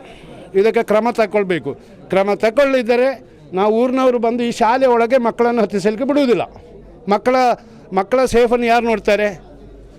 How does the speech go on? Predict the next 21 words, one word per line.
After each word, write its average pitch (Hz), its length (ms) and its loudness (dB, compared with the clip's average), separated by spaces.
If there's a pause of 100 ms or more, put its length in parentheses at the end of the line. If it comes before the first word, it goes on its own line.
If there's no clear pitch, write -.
(200)
ಈಗ 220 160 2
ಏನು 240 220 2
ಆಗಲಿಲ್ಲ, 254 420 2
ಅದು 233 120 0
ಬೇರೆ 240 220 2
ವಿಷಯ, 196 220 0 (240)
ದೇವರ 233 280 2
ದಯದಲ್ಲಿ 240 360 2
ಆಗಲಿಲ್ಲ. 240 480 0 (380)
ಇನ್ನು 247 220 2
ಮುಂದೆ 262 480 2 (260)
ಇಂಥ 226 200 -2 (100)
ಕೆಲಸ 233 280 -2
ಆದರೆ 208 580 0 (260)
ಇಂಥ 214 220 -2
ಕಾಂಟ್ರಾಕ್ಟ್ಗಳು, 214 1040 -2 (320)
ಇಂಥ 190 200 0
ಇಂಜಿನಿಯರ್ಸ್ 214 640 0
ಅವರು 214 220 0
ತಲೆದಂಡ 226 480 0
ಆಗಬೇಕು. 233 520 -2